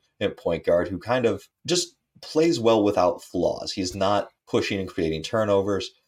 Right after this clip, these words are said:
I wish there was a little bit more offensive creation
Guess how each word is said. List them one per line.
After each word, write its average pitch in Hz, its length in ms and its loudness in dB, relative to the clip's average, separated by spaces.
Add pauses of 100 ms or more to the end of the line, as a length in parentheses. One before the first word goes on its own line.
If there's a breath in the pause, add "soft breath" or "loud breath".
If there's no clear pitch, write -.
(280)
I 92 80 2
wish 113 260 0
there 113 80 0
was 101 120 2
a - 40 -4
little 90 220 0
bit 76 60 -6
more 82 200 2
offensive - 360 -4
creation 113 840 -4